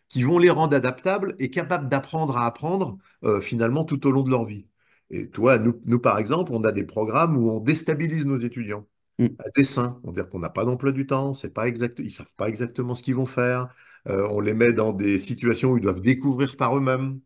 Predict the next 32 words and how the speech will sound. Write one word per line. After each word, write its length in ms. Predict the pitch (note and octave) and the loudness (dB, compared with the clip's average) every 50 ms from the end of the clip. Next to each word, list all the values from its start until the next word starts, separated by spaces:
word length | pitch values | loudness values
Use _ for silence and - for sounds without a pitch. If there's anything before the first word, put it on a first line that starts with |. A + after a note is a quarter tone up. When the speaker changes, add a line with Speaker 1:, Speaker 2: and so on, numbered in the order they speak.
| _ _ - | _ _ -2
Speaker 1:
Tu 60 | A#2+ | -2
vois, 100 | A#2 A2 | 0 0
Speaker 2:
Mm. 20 | |
Speaker 1:
donc, 140 | G#2 G2+ - _ _ _ _ _ _ _ _ _ _ - | -2 -4 -10 _ _ _ _ _ _ _ _ _ _ -2
voilà, 240 | A2+ A2 A2 G#2+ F#2+ | 0 2 4 4 2
ces 160 | - - C3+ | 2 0 0
situations-là, 640 | C3+ - C#3+ C3 - C#3+ B2+ - - C3 C3+ D#3 - - | 0 0 -2 -2 0 0 0 0 0 0 0 0 2 0
elles 100 | D#3+ - | 0 0
sont 200 | - F3 F3 - | 0 -2 -2 0
pour 180 | - C#3+ A#2+ | 0 2 4
leur 160 | A#2+ B2 - | 4 4 4
apprendre 380 | A#2+ B2+ B2+ - F#3 A3 G#3 - | 2 0 0 -2 -4 -4 -2 -2
ces 120 | - C#3 | -2 -4
soft 220 | - - C#3 C3 - | -4 -4 -4 -6 -6
skills 380 | - - E3 E3+ E3 D3+ C3 G#2 | -8 -6 -4 -4 -2 -2 -4 -2
d'adaptation, 920 | F#2+ F2+ A2+ A2 A#2 A#2 A#2 - B2 G#2 - - C3 C3 C3+ C#3 C#3+ C#3+ | 0 2 2 4 4 2 0 0 -2 -2 0 0 0 2 2 2 2 2
d'agilité, 840 | C3 A2+ A2 F#2+ G2+ G#2+ G#2 A2 A2+ G#2+ - B2 B2 B2 B2+ B2+ B2 | 2 0 0 0 -2 -6 -6 -6 -6 -2 0 2 4 4 4 2 2
de 100 | G#2+ A2 | 0 -2
découverte, 600 | G2+ G#2 G#2+ - - A2 G2+ G#2+ A2+ A2+ A2 G#2 | -2 -4 -6 -6 -6 -4 0 2 2 2 2 0
de 80 | F#2+ F#2+ | -4 -4
curiosité, 720 | F#2 - G#2 F#2+ G2+ F#2+ F#2+ F#2 F#2+ F2+ F2+ - G#2+ G#2+ | -4 -4 -4 -4 -2 -2 -2 -4 -6 -6 -4 -4 -4 -4
et 60 | G#2+ - | -4 -4
cetera, 400 | - G#2 - - G#2 F#2+ G#2 G2 | -6 -6 -6 -6 -6 -6 -6 -6
et 40 | |
cetera. 400 | - - G2 - - A2 C#3+ - - - - - - - | -4 -6 -6 -6 -4 -6 -6 -6 -8 -12 -20 -12 -6 -6
Et 60 | - | -4
pour 160 | - - A2 | -2 0 2
moi, 120 | C3+ F3 F3+ | 2 2 2
c'est 140 | E3+ - A#2 | 2 2 0
beaucoup 300 | A2 C3 E3 E3 F#3+ F#3 | 2 2 0 0 0 -4
plus 260 | E3 F#3 F3+ D#3+ D3+ | -2 0 0 2 4
important 540 | C#3+ C#3 - C3 - - - D#3 F3 A3 | 2 4 2 0 -2 0 0 0 0 -2